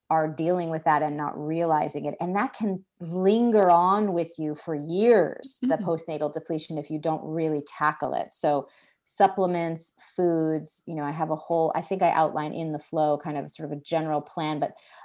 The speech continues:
Speaker 1: a dear friend of mine, Kimberly, uh, Johnson, wrote a great book called, uh, The Fourth Trimester. And I wrote the forward to that book because I just think it's an essential read for any woman who,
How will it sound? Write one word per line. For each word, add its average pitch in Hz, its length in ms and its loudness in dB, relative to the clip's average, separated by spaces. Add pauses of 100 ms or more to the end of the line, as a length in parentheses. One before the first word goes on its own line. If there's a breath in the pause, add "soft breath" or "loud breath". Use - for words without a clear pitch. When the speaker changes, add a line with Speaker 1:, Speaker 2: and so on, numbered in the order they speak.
Speaker 1:
a 196 100 2
dear 214 200 6
friend 240 280 4
of 214 80 4
mine, 156 220 0
Kimberly, 165 800 0 (420 soft breath)
uh, 151 180 4
Johnson, 175 580 2
wrote 156 160 2
a 151 60 2
great 175 420 2
book 156 240 0
called, 151 460 4 (120)
uh, 147 260 4
The 147 380 0 (120)
Fourth 165 320 0
Trimester. 151 800 -2
And 143 100 -2
I 143 60 -2
wrote 156 200 0
the 156 80 -10
forward 160 300 2
to 160 80 -8
that 147 200 0
book 143 180 -4
because 143 260 -6
I 143 80 -2
just 156 280 -4
think 156 200 -4
it's 143 180 -6
an 143 100 -4
essential 147 540 -4
read 147 360 -6
for - 200 -6
any 165 220 -4
woman 147 420 -2
who, 139 440 0